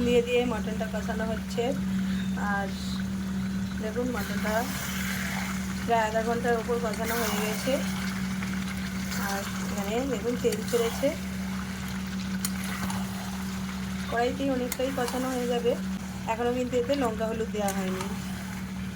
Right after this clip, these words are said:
টমেটোর কালারেই কালারে হয়েছে, এর মধ্যে এখনও লঙ্কা হলুদ সব পড়বে। আর হলুদ, আর হলুদ তো আমি একটু ম্যারিনেট করার সময় দিয়েছিলাম, সেই জন্যই কালারটা এসছে,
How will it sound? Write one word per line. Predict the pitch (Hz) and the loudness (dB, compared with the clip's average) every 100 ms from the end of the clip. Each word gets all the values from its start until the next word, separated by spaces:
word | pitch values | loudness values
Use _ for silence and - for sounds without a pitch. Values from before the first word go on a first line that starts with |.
| 190 190 190 190 190 190 190 190 190 190 190 190 - | -6 -6 -6 -6 -6 -4 -4 -4 -4 -4 -4 -2 -2
টমেটোর | 226 226 226 - | 0 0 -2 -2
কালারেই | 220 220 226 - | -2 0 0 0
কালারে | 208 202 190 | -2 0 -2
হয়েছে, | 190 190 190 330 190 190 190 190 190 | -4 -2 -2 -2 -2 -4 -4 -4 -2
এর | 190 | -2
মধ্যে | 208 202 214 | 0 0 -2
এখনও | 202 214 202 | -2 -2 -2
লঙ্কা | 196 190 196 | -2 -2 -2
হলুদ | 196 208 - | -2 -4 -4
সব | 202 - | -4 -2
পড়বে। | 214 202 233 | -2 0 0
আর | 220 190 | 0 -2
হলুদ, | 190 - - - 190 190 202 | -2 -4 -4 -2 2 4 6
আর | 196 208 | 6 6
হলুদ | 233 233 240 | 6 6 6
তো | 254 | 6
আমি | 254 262 | 4 4
একটু | - 247 | 4 4
ম্যারিনেট | 240 247 254 247 | 6 4 4 4
করার | 247 247 | 2 4
সময় | 254 254 | 2 2
দিয়েছিলাম, | 254 277 277 226 226 220 190 190 190 190 190 | 4 2 2 2 2 2 2 0 2 2 2
সেই | 208 | 2
জন্যই | 190 226 240 | 0 2 2
কালারটা | 220 226 254 240 | 2 2 2 2
এসছে, | - - | 0 0